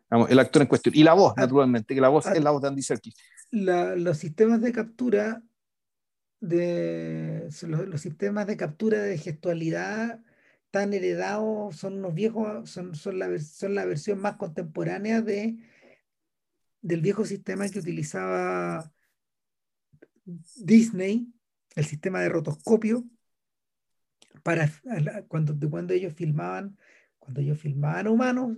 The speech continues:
Speaker 2: y, eh, vía rotoscopio le permitían a los animadores poder crear,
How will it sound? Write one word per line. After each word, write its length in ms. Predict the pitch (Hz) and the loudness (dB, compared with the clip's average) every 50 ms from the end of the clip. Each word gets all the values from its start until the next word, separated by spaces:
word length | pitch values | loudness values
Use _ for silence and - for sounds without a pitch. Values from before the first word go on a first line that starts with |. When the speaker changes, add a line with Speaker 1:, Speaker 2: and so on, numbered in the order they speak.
| 240 | -6
Speaker 2:
y, 460 | 233 208 196 208 214 220 226 226 - _ _ _ _ - | -8 -6 -6 -6 -6 -6 -8 -8 -12 _ _ _ _ -6
eh, 440 | 180 170 165 170 170 180 208 - _ _ _ | -4 -2 -2 -2 -4 -6 -8 -10 _ _ _
vía 260 | 160 196 202 214 208 | -8 -2 -2 -2 0
rotoscopio 760 | 196 196 190 190 170 151 - - 202 185 214 220 220 220 226 - - _ _ _ _ _ _ _ _ _ _ | -2 -4 -6 -6 -10 -10 -6 -6 -4 -4 -2 -2 -2 -2 -4 -8 -18 _ _ _ _ _ _ _ _ _ _
le 220 | - 190 170 175 160 | -8 -2 -2 0 0
permitían 520 | 170 165 165 160 160 156 185 190 196 196 | 0 0 -2 -2 -2 -2 -4 -4 -6 -4
a 40 | 196 | -4
los 380 | 190 190 180 175 165 156 156 | -4 -4 -4 -4 -2 -2 -2
animadores 600 | 160 175 175 170 170 165 165 165 180 202 214 220 | -2 -2 -4 -4 -4 -4 -4 -2 -2 -2 -2 -2
poder 320 | 226 - 196 190 196 175 156 | -2 -4 -4 -4 -4 -4 -4
crear, 400 | - 196 190 208 185 139 127 - | -4 0 0 0 0 -2 -6 -12